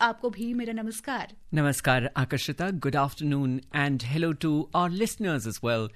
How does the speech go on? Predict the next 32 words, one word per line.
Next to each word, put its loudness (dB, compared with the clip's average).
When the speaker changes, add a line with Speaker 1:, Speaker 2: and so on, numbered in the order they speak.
Speaker 2:
who 2
are 4
tuned -2
to -2
Parikrama -2
on 0
hundred -4
point -2
one 2
F -4
M। 0
Listeners, 2
for -4
you -2
we -2
have -4
a 2
selection -2
of -2
news, 0
our -6
discussion -2
segment 0
Dateline 0
India, 0
which -2
is 0
very 2
special -6
today -6
for 0
a -2